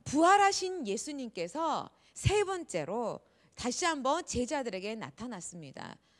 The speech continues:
어, 오셔가지고 제자들에게, 어, 특별히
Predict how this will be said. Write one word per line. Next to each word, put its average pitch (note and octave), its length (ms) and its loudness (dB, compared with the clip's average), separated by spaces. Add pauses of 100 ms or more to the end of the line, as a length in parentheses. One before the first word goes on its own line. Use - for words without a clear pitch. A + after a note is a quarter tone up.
(140)
어, F#3 320 0
오셔가지고 A3 880 0 (240)
제자들에게, A3+ 800 0 (1040)
어, E3+ 200 2
특별히 G#3+ 560 -2